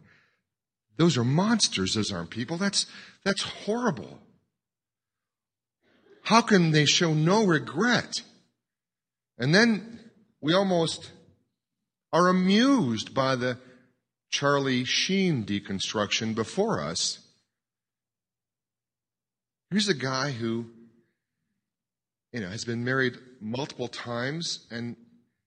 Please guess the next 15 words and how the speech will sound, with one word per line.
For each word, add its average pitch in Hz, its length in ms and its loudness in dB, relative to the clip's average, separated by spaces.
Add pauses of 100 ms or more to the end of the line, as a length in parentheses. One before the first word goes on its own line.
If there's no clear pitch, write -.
(440)
his 117 120 -4
kids 151 440 -4
are 117 120 -8
taken 135 300 -2
away 123 240 -2
from 143 260 -8
him. 110 440 -8 (720)
He's 123 520 -2 (1500)
lost 147 440 -2
his 104 200 -8
job. 101 800 -6 (360)
Not 143 320 -4
only 135 360 -2
that, 131 600 -2
but 123 160 0